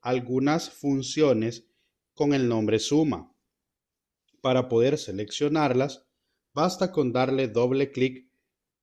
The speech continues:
a la función que nosotros queremos utilizar. Por ejemplo, la suma. Nos aparece aquí un asistente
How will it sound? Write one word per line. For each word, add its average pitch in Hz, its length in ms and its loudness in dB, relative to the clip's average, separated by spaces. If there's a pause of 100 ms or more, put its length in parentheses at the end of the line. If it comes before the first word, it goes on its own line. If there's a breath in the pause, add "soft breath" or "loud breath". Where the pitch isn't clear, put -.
(260)
a 131 160 2
la 143 180 2
función 165 540 -2
que 170 120 -2
nosotros 127 480 -4
queremos 110 580 -2 (840)
utilizar. 101 800 -6
Por 113 160 -2
ejemplo, 175 460 0
la 117 160 2
suma. 92 420 -10 (3000)
Nos 135 320 0
aparece 160 760 2
aquí 117 340 -6
un 117 240 0
asistente 127 880 -6